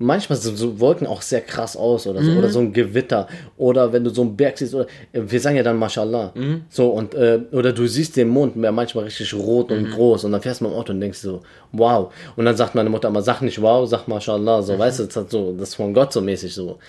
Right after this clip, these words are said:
Speaker 1: kann ich einfach wow sagen, <laughs> weißt du, so nach
Speaker 2: Ja.
Speaker 1: dem Motto,
Speaker 2: Geil.
Speaker 1: ein bisschen Respekt vor der Arbeit.
Speaker 2: Hammer.
Speaker 1: Nee, und, äh,
Speaker 2: <laughs>
Speaker 1: da stehe ich auch manchmal davor und sag,
Speaker 2: Good
Speaker 1: wow,
Speaker 2: job, Digga, good
Speaker 1: Mashallah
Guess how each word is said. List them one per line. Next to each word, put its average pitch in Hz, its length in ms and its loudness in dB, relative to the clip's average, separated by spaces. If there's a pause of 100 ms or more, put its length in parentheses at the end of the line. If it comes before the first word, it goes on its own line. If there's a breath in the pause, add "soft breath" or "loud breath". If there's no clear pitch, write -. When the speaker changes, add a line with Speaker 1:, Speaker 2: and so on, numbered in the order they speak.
(180 loud breath)
Speaker 1:
kann 113 140 -8
ich 113 80 -8
einfach 110 160 -4
wow 131 320 4
sagen, 101 300 -4
<laughs> 110 180 -6
weißt 170 300 0
du, - 40 -6
so 123 200 2
nach 120 140 0
Speaker 2:
Ja. 110 40 -4
Speaker 1:
dem 113 140 0
Motto, 101 240 -6 (180 loud breath)
Speaker 2:
Geil. - 120 -8
Speaker 1:
ein 90 60 -6
bisschen 143 220 -2
Respekt 139 380 0 (260 soft breath)
vor 120 140 0
der 113 120 2
Arbeit. 107 280 0 (300 soft breath)
Speaker 2:
Hammer. 110 140 -6
Speaker 1:
Nee, 123 240 6
und, 110 160 -4 (100)
äh, 135 300 4
Speaker 2:
<laughs> - 100 -18
Speaker 1:
da 123 140 4
stehe 151 160 2
ich 156 80 2
auch 151 100 4
manchmal 117 240 2
davor 107 220 -2
und 107 80 -4
sag, 98 180 -6
Speaker 2:
Good 120 140 -2
Speaker 1:
wow, 104 100 2
Speaker 2:
job, 120 180 2
Digga, 95 220 -4
good 98 120 -4
Speaker 1:
Mashallah 98 200 -2